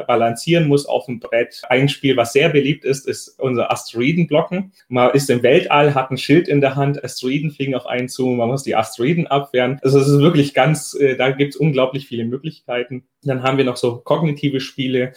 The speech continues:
wo, äh, zum Beispiel einfach nur Rechenaufgaben gemacht werden, wo man so eine Rechnung vor sich hat, dann ein paar Zahlen um die Rechnung rum und die richtige Zahl dann in die Rechnung schieben muss. Äh, Memory kann man spielen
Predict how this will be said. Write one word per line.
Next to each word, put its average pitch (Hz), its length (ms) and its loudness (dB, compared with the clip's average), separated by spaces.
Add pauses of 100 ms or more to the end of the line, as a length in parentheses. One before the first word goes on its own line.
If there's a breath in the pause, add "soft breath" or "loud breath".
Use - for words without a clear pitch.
wo, 120 260 4
äh, 117 460 6
zum 127 120 0
Beispiel 117 220 4
einfach 123 240 -2
nur 117 140 0
Rechenaufgaben 135 800 0
gemacht 123 340 -4
werden, 120 240 -2
wo 113 180 0
man 113 160 0
so 113 120 -2
eine 117 160 -4
Rechnung 139 300 -2
vor 123 140 0
sich 120 160 -6
hat, 117 220 -4
dann 113 100 -6
ein - 40 -20
paar 113 100 -12
Zahlen 135 400 0
um 135 180 -6
die 117 100 -8
Rechnung 117 380 -6
rum 117 140 -6
und 113 80 -10
die 113 60 -10
richtige 117 360 -10
Zahl 135 360 2
dann 117 160 -2
in 117 80 -10
die 110 80 -8
Rechnung 147 340 -4
schieben 143 400 -4
muss. 123 340 -6
Äh, 113 180 6
Memory 127 760 4
kann 123 120 -2
man 120 120 2
spielen 117 640 -4